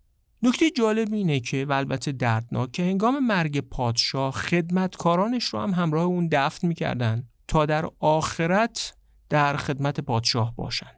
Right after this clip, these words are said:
بعدها بیچاره خدمتکارها شانس آوردن که متداول شد که پیکره‌هایی رو با سفال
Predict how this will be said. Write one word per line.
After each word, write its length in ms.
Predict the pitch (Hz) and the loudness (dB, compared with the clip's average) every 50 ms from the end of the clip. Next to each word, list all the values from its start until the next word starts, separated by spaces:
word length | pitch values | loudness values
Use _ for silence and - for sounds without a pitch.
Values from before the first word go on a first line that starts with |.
| _ | _
بعدها 680 | 180 151 160 165 175 175 170 160 170 185 190 190 190 190 - - | -2 0 2 2 2 0 0 2 2 4 4 4 2 0 -4 -6
بیچاره 300 | 135 - - 123 123 127 | -6 -2 -2 -2 -4 -4
خدمتکارها 760 | - 123 120 120 113 110 117 - - - 120 127 123 135 139 | -6 -8 -6 -4 -4 -6 -6 -6 -6 -4 -4 -4 -4 -4 -4
شانس 440 | - - - 131 139 160 165 - 160 | -2 0 0 2 2 2 0 0 -2
آوردن 380 | 151 156 156 143 151 151 147 | -2 -6 -6 -6 -4 -4 -6
که 300 | 147 - 165 160 156 160 - _ - - _ _ _ _ _ _ _ _ _ - | -2 0 0 2 2 0 -4 _ -20 -20 _ _ _ _ _ _ _ _ _ -8
متداول 440 | 151 - 156 143 135 131 131 147 165 | -2 0 2 2 2 2 2 0 0
شد 240 | 165 - 170 - | 0 -2 -4 -4
که 100 | - - | -4 -8
پیکره‌هایی 840 | 156 _ - 156 139 135 - - 143 117 127 123 120 139 139 147 143 | -6 _ 0 0 0 0 0 -2 -2 0 0 -2 -2 0 0 0 0
رو 100 | - 135 | -2 -2
با 140 | 120 117 120 | -2 0 2
سفال 680 | 113 - - 127 120 - - 131 131 123 113 - - | 2 2 0 0 -4 -2 0 2 2 2 2 0 -2